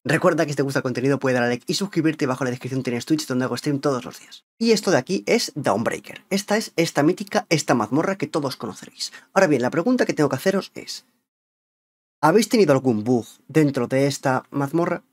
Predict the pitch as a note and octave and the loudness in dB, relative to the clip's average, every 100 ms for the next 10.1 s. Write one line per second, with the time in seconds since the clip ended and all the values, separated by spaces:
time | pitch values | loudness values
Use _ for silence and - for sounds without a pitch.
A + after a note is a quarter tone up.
0 | _ _ _ _ D3+ D#3 F#3+ E3 F3+ - | _ _ _ _ -4 2 4 4 0 -6
1 | _ _ _ _ _ _ B2+ D#3 D#3+ C#3 | _ _ _ _ _ _ -4 2 4 4
2 | B2+ C3 E3 G3 _ _ F3 D#3 D#3+ D#3 | 2 2 2 0 _ _ -2 4 2 4
3 | A3 G3 D#3+ D#3+ D3+ C#3+ E3 C#3 B2 A#2+ | 4 4 0 -4 -4 0 2 4 2 -2
4 | - G#2 - _ - G#3+ A3+ A#3+ F#3 D3+ | -2 -4 -8 _ 0 0 4 4 4 4
5 | E3 G3 - C3 B2 G3+ G3+ D3 G#3 G3 | 2 2 2 0 2 0 2 2 2 2
6 | C#3 C#3+ G3 D3 G2+ - - B2+ B2+ B2+ | 4 6 4 4 0 -6 -8 -2 -2 0
7 | F3 G3+ D3 G#2+ C3 A#2+ C3+ B2 - D3 | 2 4 2 0 -2 -2 0 0 0 0
8 | C#3+ C3 C#3 C#3 C#3 C3 B2 B2 - - | 0 0 -2 0 0 0 -2 -4 -6 0
9 | A#3 A3+ A3+ E3+ A#2 A2+ F#3+ G3+ G#3 G#3 | 2 4 2 2 -2 0 2 4 4 2